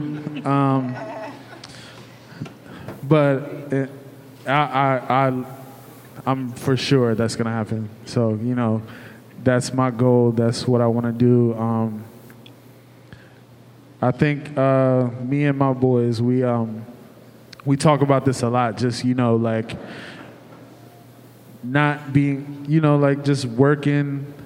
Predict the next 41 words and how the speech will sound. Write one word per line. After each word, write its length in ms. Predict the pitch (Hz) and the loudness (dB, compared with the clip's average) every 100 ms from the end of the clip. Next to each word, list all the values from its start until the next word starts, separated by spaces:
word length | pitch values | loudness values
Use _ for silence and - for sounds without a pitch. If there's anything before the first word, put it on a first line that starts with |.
| - - | -20 -6
but 200 | 123 143 | 0 0
not 240 | 147 143 127 | 2 2 2
working, 460 | 123 113 120 110 | 2 0 -2 -2
you 120 | 123 139 | 0 2
know, 160 | 139 | 4
like, 240 | 135 131 123 | 4 0 0
and 280 | 135 139 135 | -2 -2 0
creating 540 | 151 139 147 143 139 | 2 4 4 2 2
that 320 | 139 135 135 - - - | 2 2 0 -8 -16 -12
so 220 | - 143 | 0 4
we 100 | 143 | 6
can 160 | 147 135 | 4 0
spend 400 | 127 143 151 147 | 0 2 2 2
more 200 | 139 135 | 2 2
time 300 | 127 131 123 | 2 -2 0
with 100 | 120 | 2
our 160 | 117 113 | 2 0
kids 500 | 131 120 117 110 107 | 0 0 2 0 -2
and 240 | 110 107 | -4 -4
spend 340 | - - 143 143 | -4 0 2 2
more 220 | 139 127 | 2 2
time 380 | 127 131 131 127 | 0 0 0 2
with 240 | 123 120 | 2 2
family, 580 | 135 131 123 123 123 123 - - - - | 0 0 0 0 0 -2 -8 -14 -16 -4
you 100 | 127 | 0
know, 180 | 139 139 | 4 4
because 520 | 127 131 - 131 127 | 4 2 2 2 2
being 200 | 127 139 | 2 0
an 60 | 139 | 2
entrepreneur, 960 | 135 139 131 - 120 139 165 143 131 131 135 - - - | 0 0 -2 -2 2 4 6 6 4 0 -6 -10 -10 -2
you 140 | 139 | 2
know, 160 | 139 131 | 4 4
when 100 | 135 | 4
we 120 | 139 | 2
started 420 | - 143 131 127 | 4 4 4 4
out, 240 | 147 139 | 4 4
I 80 | 131 | 4
was 120 | 147 | 6
working 260 | 135 127 120 | 4 2 0
sixteen-hour 640 | - 139 - 135 131 123 113 | -2 -2 0 0 2 2 4
days. 580 | 139 151 135 113 - | 4 4 4 0 -4